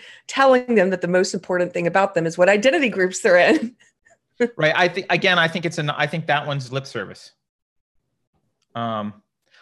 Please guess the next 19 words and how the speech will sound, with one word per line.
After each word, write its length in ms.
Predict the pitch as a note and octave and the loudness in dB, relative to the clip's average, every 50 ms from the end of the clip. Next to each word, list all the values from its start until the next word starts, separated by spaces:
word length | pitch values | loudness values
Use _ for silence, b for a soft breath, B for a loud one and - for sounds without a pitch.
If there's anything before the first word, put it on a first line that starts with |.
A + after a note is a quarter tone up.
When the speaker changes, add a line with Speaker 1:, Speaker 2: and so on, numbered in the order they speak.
| b b - | b b 0
Speaker 2:
although, 480 | G3 G3+ G3+ F3+ G3 C4 C#4+ C4+ A#3+ G#3+ | 2 2 2 4 4 4 4 4 2 0
Carrie, 320 | - - A#3 A3+ G#3+ A3 | 0 -2 0 2 2 0
this 220 | G3 G#3+ B3 B3 - | 0 -2 -4 -4 -6
could 320 | - - - C#4+ C#4 B3 A3+ | -12 -12 -10 -8 -8 -6 -6
mean, 520 | A3+ G#3 G3+ G3 G3 F#3+ F#3+ F#3 F3+ F3 b b b b b b b _ D#3+ | -4 -2 -2 -2 -2 -4 -4 -6 -8 -10 b b b b b b b _ -2
"Don't 220 | E3+ G#3 A3 A#3+ | 0 0 2 2
ask 300 | A#3 A3 G3+ G3+ - - | 2 2 0 0 -4 -6
me 360 | F3 F3+ G3 G#3+ G3+ F3+ E3 - | -6 -4 -2 -2 0 0 0 0
as 220 | C#3+ C#3 C#3+ C#3 | 0 0 0 0
a, 200 | C#3+ B2+ - - _ _ _ | -4 -4 -4 -14 _ _ _
as 160 | C#3+ C3+ B2 | -4 -4 -2
a 180 | C3 B2 A2 - _ _ _ _ _ | -2 -6 -6 -8 _ _ _ _ _
representative 640 | E3 E3+ D#3 D#3 C#3+ - C#3 - D3+ C#3 C3 B2+ A#2 | -6 -2 0 0 0 -2 -4 -6 -6 -6 -6 -4 -4
of 140 | C3+ A#2 A#2 | -4 -4 -4
a 40 | B2 | -10
group." 380 | - - C#3 C3 B2+ - - - | -12 -10 -8 -8 -8 -10 -14 -6
That's 260 | D3 D#3+ D#3+ F3+ F3 - | -2 0 0 0 0 -4
emotional 480 | F3 D#3 D3+ D3 - - C#3+ B2 A2+ | -4 -4 -2 -4 -4 -6 -8 -8 -6
labor. 400 | A2+ C3 C#3+ C#3+ A#2+ G2 F#2+ - | -4 -4 -4 -4 -6 -10 -12 -16